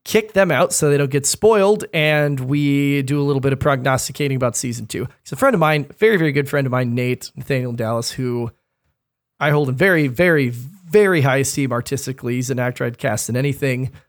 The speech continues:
I think that his, his, uh, takes on film, television, anything involving, like, acting, the creation of, like, media, uh, are, are generally unimpeachable. Um, he just finished part two.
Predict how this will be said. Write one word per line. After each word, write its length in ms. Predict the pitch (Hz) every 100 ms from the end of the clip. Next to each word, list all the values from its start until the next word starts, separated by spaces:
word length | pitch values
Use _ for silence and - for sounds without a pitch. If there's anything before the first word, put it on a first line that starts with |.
| _ _
I 80 | 127
think 260 | - 123
that 140 | - 113
his, 460 | 117 110 110 - - _ _ _ _ _ _ _ _
his, 220 | 135 113
uh, 380 | 135 - - 151 135
takes 240 | 156 135
on 100 | 135
film, 340 | - 165 151
television, 560 | 131 147 143 131 131 127
anything 340 | 160 170 147
involving, 420 | 147 127 135 135 131
like, 200 | 123 -
acting, 340 | 131 131 135
the 80 | 127
creation 480 | - 135 120 - 120
of, 120 | 123
like, 300 | 110 110 - _ _ - _
media, 720 | 147 135 147 147 131 117 107 - _ _ _ _ _
uh, 300 | 127 104 120
are, 200 | 131 127
are 160 | 123 131
generally 640 | 131 135 - 196 170 151
unimpeachable. 720 | 139 131 117 113 - - 131 - _ _ _ _ -
Um, 460 | 147 123 123 113 - _ _ _ _ _ _ _
he 380 | - 196 233 208 -
just 400 | - 160 170 -
finished 440 | - 151 143 - -
part 260 | 143 -
two. 320 | - 95 76